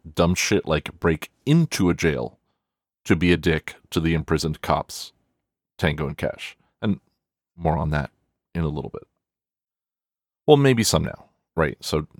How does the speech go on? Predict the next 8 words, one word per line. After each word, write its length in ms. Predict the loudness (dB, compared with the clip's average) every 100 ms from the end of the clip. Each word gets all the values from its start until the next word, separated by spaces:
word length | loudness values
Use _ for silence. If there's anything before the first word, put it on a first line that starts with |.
| _ _
he, 500 | -14 -12 -8 -4 -4
he, 220 | -2 -4
he, 280 | -2 -4 -4 _ _ _ _ _ _ _ _ _ _
Jack 260 | 4 4 4
Palance's 400 | 2 2 0 -2
character, 480 | 4 4 4 -4 -4 -2
Yves, 580 | -2 -2 -4 -10 -10 -16 _ _
um, 420 | -4 -2 -2 -6